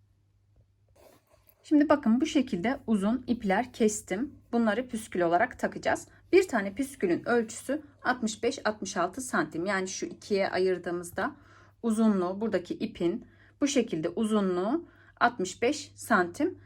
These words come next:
Siz bunu püskülünüzün ne kadar uzun olmasını istiyorsanız ona göre kendiniz ayarlayabilirsiniz.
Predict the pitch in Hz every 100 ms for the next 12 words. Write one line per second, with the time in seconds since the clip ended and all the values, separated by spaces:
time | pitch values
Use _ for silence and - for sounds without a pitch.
0 | - - - _ - - - 330 311 220
1 | 208 311 339 - 269 - 226 196 180 196
2 | 247 226 190 - 226 233 175 165 - 202
3 | 254 - 185 180 220 - 226 214 180 170
4 | 170 220 190 285 - 202 180 165 254 220
5 | 165 160 - 233 339